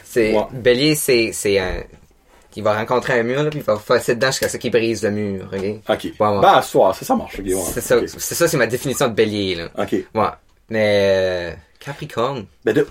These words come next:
Speaker 2: où vient ta passion pour ça ?
Speaker 1: Euh, ma mère gardait beaucoup ça, puis j'étais
Speaker 2: Ok.
Speaker 1: comme, ok, ben, c'est nice, là. Puis je, bah, j'étais comme, ah, c'est quoi ton signe de même ? Vite
Speaker 2: Ouais,
Speaker 1: fait. Puis
Speaker 2: c'est
Speaker 1: j'étais
Speaker 2: cool,
Speaker 1: comme, ah, ok,
Speaker 2: ça.
Speaker 1: nice, puis là, there you go. Mais là,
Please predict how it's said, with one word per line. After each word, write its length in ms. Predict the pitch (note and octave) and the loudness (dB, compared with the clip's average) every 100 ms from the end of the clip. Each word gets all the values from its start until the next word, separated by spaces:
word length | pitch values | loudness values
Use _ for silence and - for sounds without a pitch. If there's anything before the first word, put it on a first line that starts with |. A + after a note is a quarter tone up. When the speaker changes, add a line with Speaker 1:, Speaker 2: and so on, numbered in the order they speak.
| - | -2
Speaker 2:
où 100 | A#3+ | -2
vient 280 | C3+ E3+ | 0 0
ta 260 | G#3+ - - _ | 2 -2 -4 _
passion 600 | - - D3+ C3 - E3 D#3 | -4 -2 0 -2 -2 -4 -6
pour 140 | G#2+ | -8
ça ? 180 | - G3+ G3 - | -2 -2 0 2
Speaker 1:
Euh, 340 | B2 A#2+ A2+ - _ - | 4 6 4 -2 _ -8
ma 180 | A2+ G#2+ | -2 0
mère 600 | G#2 A#2 C3+ D#3+ F3+ E3 C#3 - G#2+ | -2 0 2 4 2 0 -6 -18 -8
gardait 300 | G#2+ B2 C#3+ | 0 2 2
beaucoup 180 | B2 B2+ | -2 -2
ça, 240 | C#3+ D3+ | 2 2
puis 100 | D3 | 2
j'étais 180 | - G#2+ | -2 0
Speaker 2:
Ok. 60 | |
Speaker 1:
comme, 180 | G2 G2 G2 A#2+ | 0 -4 -10 -8
ok, 260 | A#2 A2 | -6 -6
ben, 120 | G2+ G2+ | -8 -12
c'est 200 | - A2+ | -12 -6
nice, 320 | G#2+ G2 - | -4 -4 -6
là. 100 | A#2 | -8
Puis 200 | G#2+ G2+ | -4 -6
je, 140 | G2 F#2+ | -6 -4
bah, 240 | G#2+ F#2+ | -2 -2
j'étais 140 | G2 G#2+ | -4 -6
comme, 100 | G2 | -6
ah, 80 | D4+ | -8
c'est 140 | - | -10
quoi 100 | - - | -12 -8
ton 120 | B2+ | -6
signe 360 | A#2 A2 A2+ | -4 -4 -2
de 80 | A2 | 0
même ? 480 | G#2+ G#2+ A2 A2 A2 - | 0 0 -2 -4 -8 -4
Vite 160 | G#2+ A2 | 2 2
Speaker 2:
Ouais, 100 | A2 | 4
Speaker 1:
fait. 160 | A2 A2 | 2 0
Puis 60 | |
Speaker 2:
c'est 60 | G#2 G2 | -4 -2
Speaker 1:
j'étais 40 | |
Speaker 2:
cool, 100 | F#2 A#2 | 2 2
Speaker 1:
comme, 80 | |
ah, 20 | F#2+ | 2
ok, 200 | A#2 A2 | 0 0
Speaker 2:
ça. 80 | G#2+ | -4
Speaker 1:
nice, 220 | G#2+ - | -6 -6
puis 100 | G#2+ | 0
là, 240 | G2+ G2+ | 2 2
there 140 | G2+ G#2 | 0 0
you 80 | G#2 | 0
go. 200 | G#2+ - _ _ - | -2 -6 _ _ 0
Mais 100 | G#2+ | 4
là, 260 | A#2 A2 | 4 4